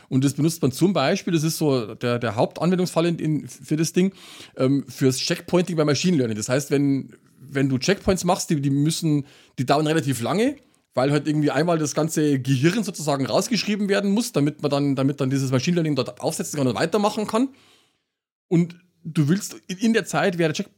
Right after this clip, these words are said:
wo der Checkpoint passiert, kann die G P U nichts weiter, nichts anderes machen, also nicht weiter lernen.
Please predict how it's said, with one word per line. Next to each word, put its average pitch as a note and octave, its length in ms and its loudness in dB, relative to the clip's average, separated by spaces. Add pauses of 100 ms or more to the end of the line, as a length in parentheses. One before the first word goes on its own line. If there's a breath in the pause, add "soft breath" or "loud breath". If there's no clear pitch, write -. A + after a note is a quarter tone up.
(320)
wo D#3 60 2
der C#3+ 60 -2
Checkpoint F3 280 -2
passiert, D3 340 0 (400 loud breath)
kann D3 440 0
die C#3+ 120 -2
G D3 160 0
P D#3 140 2
U E3 140 2
nichts F3+ 220 0
weiter, C#3+ 300 0
nichts D3+ 160 -2
anderes C#3 240 0
machen, F#2+ 400 -6
also B2+ 180 0
nicht C#3 320 0
weiter C3 220 2
lernen. A#2 460 -2